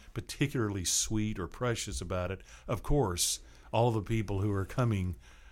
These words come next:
ready to give, ready to offer up whatever gifts and donations and such. But it's the people who are your team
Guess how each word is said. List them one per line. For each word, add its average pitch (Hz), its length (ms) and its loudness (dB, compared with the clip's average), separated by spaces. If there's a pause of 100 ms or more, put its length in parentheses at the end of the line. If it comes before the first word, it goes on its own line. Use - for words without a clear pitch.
(280)
ready 117 360 6
to 98 120 -4
give, 98 460 2
ready 104 300 2
to 98 420 -2
offer 98 440 0
up 98 300 0
whatever 95 340 0
gifts 95 440 -2
and 90 100 -2
donations 92 640 0
and 80 100 -4
such. 95 380 -2 (800)
But 107 140 8
it's 104 160 6
the 98 100 0
people 127 520 8
who 101 420 6 (240)
are 95 160 4
your 98 300 6 (100)
team 90 640 2